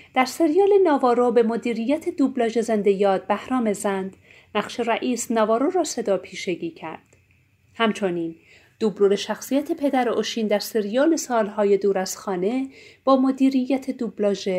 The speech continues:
ژاله علو بود. شهروز ملکارایی بیست و نهم دی ماه هزار و چهارصد و یک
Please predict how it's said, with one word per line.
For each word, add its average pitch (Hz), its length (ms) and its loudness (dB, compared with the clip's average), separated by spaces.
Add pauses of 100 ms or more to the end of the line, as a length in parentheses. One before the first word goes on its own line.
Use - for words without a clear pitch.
(380)
ژاله 175 580 -4
علو 202 280 0 (160)
بود. - 280 -12 (1900)
شهروز 214 500 -2
ملکارایی 214 920 0 (260)
بیست 214 260 -4
و 226 60 -2
نهم 247 360 0
دی 254 220 -2
ماه 226 180 -4
هزار 247 460 -2
و 302 40 -2
چهارصد 208 640 -4
و - 20 0
یک 233 520 -4